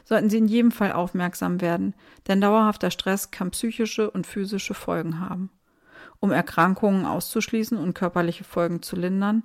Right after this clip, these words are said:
sollten Sie Rücksprache mit Ihrer Tierärztin oder Ihrem Tierarzt halten. So können Sie helfen. Entspannungsmaßnahmen gegen Stress müssen individuell auf den Vierbeiner abgestimmt werden.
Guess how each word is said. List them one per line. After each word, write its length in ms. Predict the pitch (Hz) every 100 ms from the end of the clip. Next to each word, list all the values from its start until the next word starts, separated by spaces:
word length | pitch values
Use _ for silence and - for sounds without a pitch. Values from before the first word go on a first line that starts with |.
| - - - _
sollten 280 | 208 220
Sie 80 | 220
Rücksprache 640 | 190 185 - - 180 185
mit 140 | 202 185
Ihrer 260 | 180 160
Tierärztin 720 | - 165 156 165 - - 202 220
oder 300 | 220 247 247
Ihrem 300 | 233 262 262
Tierarzt 580 | - 165 190 - -
halten. 300 | - - - _ _ _ _ _ _ _ _
So 160 | - 175
können 300 | 202 196 208
Sie 100 | 214
helfen. 480 | 190 170 - 196 - _ _ _ - - - -
Entspannungsmaßnahmen 1200 | 220 214 220 240 262 254 226 220 220 220 220 220
gegen 220 | 208 196 190
Stress 420 | - 190 208 -
müssen 220 | 196 -
individuell 680 | 190 190 196 180 - 190 202
auf 140 | 202
den 140 | - 180
Vierbeiner 480 | 180 202 190 208
abgestimmt 640 | 160 - - - - - -
werden. 280 | - 196